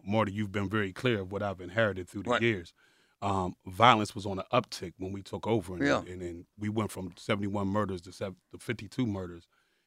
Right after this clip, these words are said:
Speaker 1: in this city. The national, um, national average for homicides in,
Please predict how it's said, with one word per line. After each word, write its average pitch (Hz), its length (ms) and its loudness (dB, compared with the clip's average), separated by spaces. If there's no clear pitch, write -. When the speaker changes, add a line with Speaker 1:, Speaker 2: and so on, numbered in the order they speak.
Speaker 1:
in 101 120 2
this 98 120 0
city. 104 360 0
The 90 80 -8
national, 101 800 0
um, 90 440 -6
national 107 380 4
average 107 260 6
for 98 140 -8
homicides 101 520 0
in, 92 220 -8